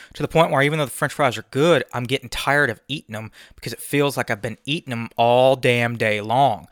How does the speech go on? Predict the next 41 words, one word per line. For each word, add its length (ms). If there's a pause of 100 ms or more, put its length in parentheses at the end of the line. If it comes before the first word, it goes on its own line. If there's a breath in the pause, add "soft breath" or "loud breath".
(280 loud breath)
Like, 100
I 100
felt, 400
it 120
felt 220
like 160
an 60
exhaustion. 720 (280 soft breath)
And 80
then 80
I 40
get 160
to 60
the 60
sandwich 640 (280 loud breath)
and 120
I 80
eat 180
it. 60
The 60
only 120
thing 140
that 180
made 260
me 80
keep 220
eating 220
it 20
was 100
how 120
good 360
it 140
tasted. 420 (240 loud breath)
But 100
it 140
also 380
felt 260
like 140
it 100
took 160
forever. 460